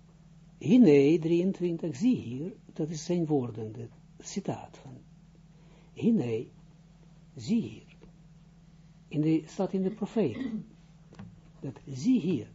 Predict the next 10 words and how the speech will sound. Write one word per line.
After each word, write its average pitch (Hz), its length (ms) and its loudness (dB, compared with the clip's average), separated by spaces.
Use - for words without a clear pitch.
Hala 135 460 -2
Mahara, 233 800 2
eh, 139 220 0
de, 131 220 -2
eh, 240 340 6
de - 80 -6
macht 190 680 0
Ja, 214 280 0
de 131 120 -2
maagd. 233 380 0